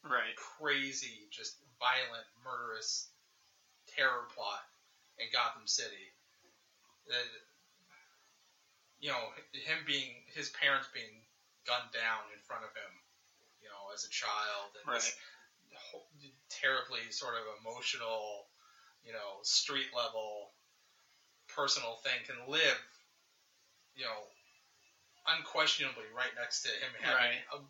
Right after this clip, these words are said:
Speaker 2: base on the moon. And it all works. And
Speaker 1: Yeah,
Speaker 2: it's just
Speaker 1: I was gonna bring up, I was gonna bring up, Batman does kind of, can work in any scenario.
Speaker 2: Yeah,
Speaker 1: Uh, the,
Speaker 2: I
Speaker 1: the Batman Black and White anthologies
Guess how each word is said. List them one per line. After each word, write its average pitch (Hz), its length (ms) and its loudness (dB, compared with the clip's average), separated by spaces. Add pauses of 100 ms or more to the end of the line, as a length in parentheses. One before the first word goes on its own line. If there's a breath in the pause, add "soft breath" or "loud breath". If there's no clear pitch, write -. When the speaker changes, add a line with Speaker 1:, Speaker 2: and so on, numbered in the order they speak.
(140)
Speaker 2:
base 135 320 4
on 120 160 0
the 107 220 -16
moon. 147 200 -8 (800 soft breath)
And 135 100 6
it 139 120 8
all 156 400 0
works. - 540 2
And 160 100 2
Speaker 1:
Yeah, 143 100 6
Speaker 2:
it's 127 180 4
just 143 280 0
Speaker 1:
I 190 80 6
was 240 80 -6
gonna 160 180 -4
bring 139 180 4
up, 131 200 4 (1080)
I - 60 -4
was 160 100 -8
gonna 180 140 2
bring 151 220 -2
up, 143 140 0 (680)
Batman 180 440 8
does 160 240 10
kind 135 200 2
of, 117 60 0 (140)
can 123 160 -8
work 131 240 8
in 127 60 2
any 127 180 0
scenario. 120 480 2 (320)
Speaker 2:
Yeah, - 80 6
Speaker 1:
Uh, 180 280 10 (220)
the, 139 60 12
Speaker 2:
I 156 140 10 (260)
Speaker 1:
the - 80 6
Batman 156 340 10
Black 135 240 6
and 120 120 -8
White 147 260 2 (180)
anthologies 120 760 0